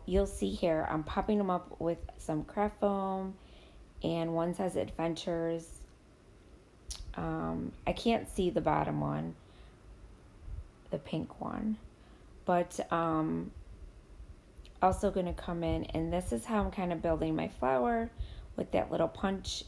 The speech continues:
that I used. And I'm just going to kinda stick them on top of each one of these. And that one says wild and free, the pink one.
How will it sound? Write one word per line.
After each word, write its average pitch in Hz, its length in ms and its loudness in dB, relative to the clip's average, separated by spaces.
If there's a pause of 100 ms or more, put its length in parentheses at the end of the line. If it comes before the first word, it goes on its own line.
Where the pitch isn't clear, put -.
(100)
that 175 120 0
I 175 80 4
used. 185 680 0 (760)
And 175 260 -2
I'm 165 160 -4
just 185 260 -4
going 180 220 0
to 170 40 -2
kinda 170 320 -6
stick - 340 -8
them 165 240 -4
on 160 140 -2
top 175 420 -8
of 165 360 -2
each - 320 -6
one - 120 -2
of - 120 -6
these. - 320 -8 (640)
And 185 100 2
that 196 120 4
one 196 100 4
says 180 200 2
wild 156 360 2
and 151 180 -4
free, - 240 -4
the - 120 -6
pink - 320 -6
one. - 280 -4